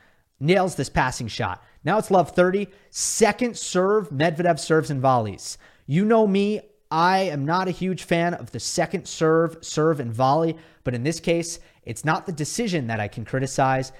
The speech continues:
because Daniil had his backhand volley pretty routine, pretty easy. He has court to hit into as well, to volley into, I should say. And he blows the backhand volley in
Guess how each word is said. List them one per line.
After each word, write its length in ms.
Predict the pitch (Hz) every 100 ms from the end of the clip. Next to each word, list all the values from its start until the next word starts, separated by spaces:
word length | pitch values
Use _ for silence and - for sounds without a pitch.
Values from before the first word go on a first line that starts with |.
| -
because 280 | - - 123
Daniil 360 | - 110 151 160
had 400 | 139 143 151 131
his 640 | 127 139 147 156 139 113
backhand 640 | 107 - 123 143 175 165
volley 400 | 160 175 160 147 - _ _ _
pretty 720 | - - 120 139 151 151 156
routine, 640 | 156 160 160 185 160 135
pretty 460 | 117 - 123 143 151 151
easy. 480 | 185 190 139 131 131 _ _ _ _ _
He 140 | 120
has 200 | 117 135
court 360 | - 170 175 -
to 100 | 143
hit 140 | 170
into 340 | 196 185 139
as 140 | 123 113
well, 260 | 165 151 127
to 120 | 110
volley 400 | 117 135 147 113
into, 260 | 107 120
I 80 | 104
should 220 | 104 107
say. 280 | - 110 104 - _ - _ _ -
And 300 | 131 123 113
he 100 | 131
blows 240 | 147 143
the 100 | 139
backhand 380 | 131 127 - 110
volley 400 | 113 110 107 98 - - - -
in 360 | 139 127 117